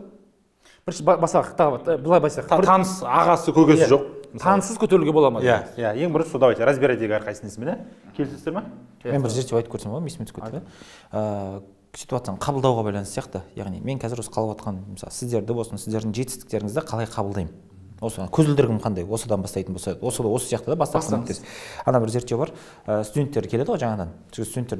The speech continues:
Speaker 3: жинап алған кезде оларға бір история айтып береді. Бұл университеттің жаңа атақты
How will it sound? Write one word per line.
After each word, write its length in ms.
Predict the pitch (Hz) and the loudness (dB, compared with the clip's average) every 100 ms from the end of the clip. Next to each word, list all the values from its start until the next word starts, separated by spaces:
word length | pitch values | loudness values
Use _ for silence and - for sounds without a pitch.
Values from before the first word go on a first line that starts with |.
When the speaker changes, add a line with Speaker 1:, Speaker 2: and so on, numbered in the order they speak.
| 95 | -4
Speaker 3:
жинап 220 | 120 107 | -2 -2
алған 100 | 98 | -4
кезде 140 | 110 | -4
оларға 240 | 110 107 95 | -2 -2 -6
бір 60 | 98 | -8
история 240 | - 101 | -6 -6
айтып 140 | - | -8
береді. 160 | 95 95 - - _ | -10 -10 -12 -20 _
Бұл 140 | 131 127 | -2 -2
университеттің 480 | 117 110 - - 117 | -2 -2 -4 -6 -6
жаңа 180 | 104 85 | -6 -8
атақты 240 | 98 - | -6 -6